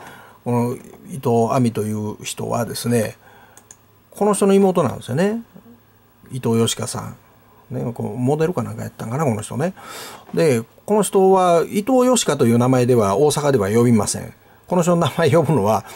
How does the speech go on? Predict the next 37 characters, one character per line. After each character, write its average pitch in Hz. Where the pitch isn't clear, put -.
レ 202
ク 247
サ -
ス 131
よ 117
し -
か -
と 135
い 104
う 101
ふ 117
う 104
に 98
呼 117
ぶ 123
わ 107
け -
で -
す -
よ。 -
あ 135
の 120
ト 117
ヨ 117
タ 120
レ 110
ク -
サ 104
ス 107
の 101
レ 107
ク -
サ 107
ス -
で -
す -
よ。 190